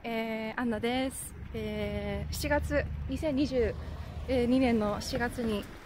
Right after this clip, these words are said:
テキサス州に来てから、あー、半年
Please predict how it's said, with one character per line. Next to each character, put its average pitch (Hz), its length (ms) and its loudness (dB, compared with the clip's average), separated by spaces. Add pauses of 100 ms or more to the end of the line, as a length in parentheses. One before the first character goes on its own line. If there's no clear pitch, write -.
(420)
テ 240 80 0
キ - 60 -12
サ 247 100 -2
ス 247 100 -8
州 233 140 -4
に 190 140 -4
来 - 80 -12
て 208 100 -10
か 185 140 -4
ら、 208 240 2 (340)
あ 208 160 -2
ー、 - 20 -6
半 240 200 2
年 269 320 -2